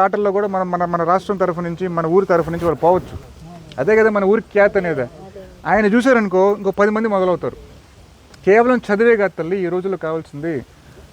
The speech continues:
మీరు స్పోర్ట్స్లలో కూడా రాణించవచ్చు. ఇప్పుడు క్రికెట్ చూస్తున్నారు కదా, ఒక్కొక్కరు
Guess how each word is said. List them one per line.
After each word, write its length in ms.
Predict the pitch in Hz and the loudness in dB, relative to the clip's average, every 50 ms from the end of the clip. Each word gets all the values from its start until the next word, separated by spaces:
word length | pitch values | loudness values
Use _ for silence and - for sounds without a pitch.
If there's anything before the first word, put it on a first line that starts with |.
| - - | -8 -2
మీరు 360 | 156 170 175 175 165 160 151 | 0 2 2 2 2 0 -2
స్పోర్ట్స్లలో 580 | - - - 185 208 214 - - 214 208 196 | -4 -2 2 2 2 2 2 0 0 2 2
కూడా 140 | 202 208 180 | 2 2 2
రాణించవచ్చు. 460 | 175 175 180 175 156 160 139 - 120 | 2 0 0 -2 -4 -6 -8 -8 -10
ఇప్పుడు 340 | - - - - - 139 135 | -16 -16 -18 -18 -14 -12 -8
క్రికెట్ 320 | - 180 175 233 208 196 202 | -6 -2 -2 -2 0 2 0
చూస్తున్నారు 320 | 202 190 - 214 196 185 | 0 0 0 -2 0 0
కదా, 380 | 180 170 175 185 190 180 143 117 - - - - - - - - - - _ _ _ - _ _ - - | 0 2 2 2 2 2 0 -2 -10 -20 -20 -20 -20 -20 -20 -20 -20 -20 _ _ _ -20 _ _ -12 -8
ఒక్కొక్కరు 440 | 143 156 - 196 208 202 202 196 196 | -8 -4 0 0 2 4 4 4 4